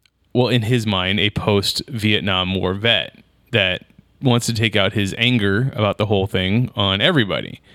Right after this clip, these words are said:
Uh, he uses guns. He's, he's a big dude,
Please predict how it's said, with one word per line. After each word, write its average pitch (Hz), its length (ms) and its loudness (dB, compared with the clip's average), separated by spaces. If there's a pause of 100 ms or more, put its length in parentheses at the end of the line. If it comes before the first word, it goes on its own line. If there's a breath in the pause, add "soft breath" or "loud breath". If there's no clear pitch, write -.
(380 loud breath)
Uh, 90 460 2 (140)
he 110 420 -2
uses 135 380 0
guns. 131 640 0 (540 soft breath)
He's, 107 720 0 (320)
he's 117 260 0
a 104 100 0
big 127 540 -2
dude, 127 500 0